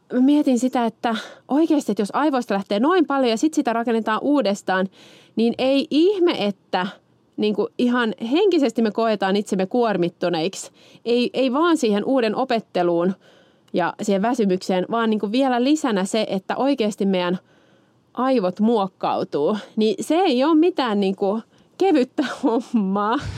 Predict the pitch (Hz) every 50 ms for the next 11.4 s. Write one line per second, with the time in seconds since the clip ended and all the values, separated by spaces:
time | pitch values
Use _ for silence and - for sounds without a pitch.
0 | - - - - - - - 392 427 427 392 381 370 349 339 330 320 311 311 -
1 | - - - - - - - - _ _ _ _ _ _ _ _ _ - 240 240
2 | 247 247 247 - - _ _ _ - 311 320 285 - - _ _ _ - 415 494
3 | 381 359 330 311 339 349 320 330 311 302 339 339 330 - 302 269 269 254 - -
4 | 320 330 311 277 254 220 214 214 214 - - - 196 202 208 - - - - -
5 | 247 285 285 269 254 240 226 269 277 262 240 220 220 - 196 180 185 196 - -
6 | 190 185 180 180 190 - _ - 185 - _ - 302 294 - _ _ 508 480 381
7 | 302 311 311 302 269 - 185 202 220 254 330 381 359 311 285 254 233 226 220 214
8 | 214 208 208 202 190 190 196 202 - _ _ _ _ - - - - - - -
9 | - - _ _ _ _ _ _ _ _ - - 196 196 196 190 190 185 180 -
10 | - _ - - 330 359 330 262 226 - - 262 269 - - 240 247 233 - -
11 | _ - 214 208 202 202 202 202